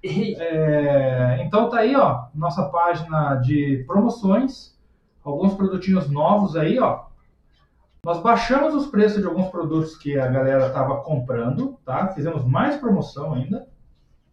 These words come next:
Speaker 2: E colocamos ali alguns produtos diferentes também na promoção. Olha que isso aí, cara.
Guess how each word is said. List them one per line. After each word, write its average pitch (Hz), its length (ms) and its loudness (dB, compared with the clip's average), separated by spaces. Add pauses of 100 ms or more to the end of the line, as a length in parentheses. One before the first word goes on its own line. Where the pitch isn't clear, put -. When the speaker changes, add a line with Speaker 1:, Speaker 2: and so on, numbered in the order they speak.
(460)
Speaker 2:
E 190 60 -4
colocamos 202 600 4
ali 190 200 4
alguns 202 300 6
produtos 185 520 -2
diferentes 190 800 -2 (160)
também 190 500 2 (340)
na 143 200 0
promoção. 196 580 2
Olha 302 340 2
que 311 120 -4
isso 330 220 0
aí, 339 100 -2
cara. 185 480 -2